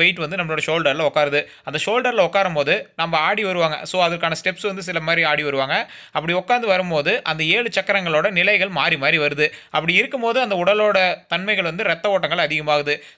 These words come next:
So இப்படி கொஞ்சம் நிலைப்பாடு மாறி வந்த அந்த உடல் நவபாசானத்தை தரிசிக்கும் போது அதுக்கான பவர் அடையுது அப்படின்னு சொல்றதுக்கு தான் இந்த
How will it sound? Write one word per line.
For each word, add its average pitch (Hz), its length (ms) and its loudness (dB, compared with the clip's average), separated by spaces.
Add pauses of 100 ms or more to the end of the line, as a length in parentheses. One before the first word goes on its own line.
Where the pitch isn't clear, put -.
So 196 80 -2 (160)
இப்படி 254 280 -2 (100)
கொஞ்சம் 190 240 0
நிலைப்பாடு 214 480 2
மாறி 202 260 2
வந்த 185 180 -2
அந்த 160 200 -4
உடல் 165 260 0
நவபாசானத்தை 196 640 0 (100)
தரிசிக்கும் 160 460 -2
போது 139 180 0 (100)
அதுக்கான 156 360 -2
பவர் 180 280 4
அடையுது 156 340 0
அப்படின்னு 143 260 -6
சொல்றதுக்கு 135 340 -4
தான் 160 120 0
இந்த 151 100 -2